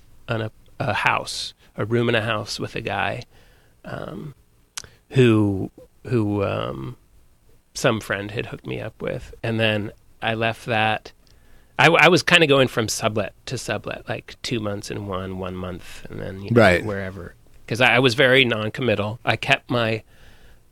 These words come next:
Speaker 1: uh, I kept my place in Washington for two years.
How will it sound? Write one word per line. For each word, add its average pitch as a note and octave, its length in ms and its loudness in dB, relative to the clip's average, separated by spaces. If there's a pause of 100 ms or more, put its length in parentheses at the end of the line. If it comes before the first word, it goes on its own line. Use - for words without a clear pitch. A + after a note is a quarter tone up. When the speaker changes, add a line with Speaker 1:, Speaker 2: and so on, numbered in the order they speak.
(100)
Speaker 1:
uh, G2+ 440 0
I B2 140 0
kept - 280 2
my A#2 200 0
place G#2+ 420 -2
in G#2 140 -8
Washington G2+ 520 -8
for - 180 -16
two - 240 -4
years. F2+ 500 -8